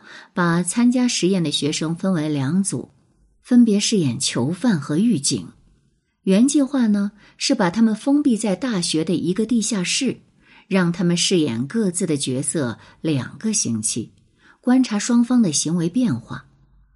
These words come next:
但实验开始不久，津巴多就发现狱警很快进入角色，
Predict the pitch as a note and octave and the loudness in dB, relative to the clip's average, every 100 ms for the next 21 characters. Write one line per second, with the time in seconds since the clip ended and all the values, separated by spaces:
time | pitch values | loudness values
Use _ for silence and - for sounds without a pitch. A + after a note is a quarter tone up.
0 | _ _ - D4+ B3 B3+ C#4+ B3+ - D4+ | _ _ 2 4 4 4 4 4 2 0
1 | D4 F3 F3 A#3 E3 B2+ G#2 C3 - - | 0 -2 -2 -2 -2 -2 -4 -10 -16 -8
2 | - F#3 E3+ D3+ D#3+ D3 C#3 A#2+ C#3+ A#2 | -2 0 0 -4 -6 -4 -4 -6 -6 -6
3 | - C3 - _ - - D#4 E4 G#3+ - | -4 -6 -8 _ -20 -4 2 4 4 2
4 | C#3+ A#2+ F#2+ A2+ - _ _ - G3+ D3 | -2 -4 -6 -10 -16 _ _ 0 2 2
5 | C3+ - C#4+ B3+ - F3 C3+ C3 - G#2 | 0 -2 -2 -2 0 0 0 -4 -8 -8
6 | - G#2+ | -10 -12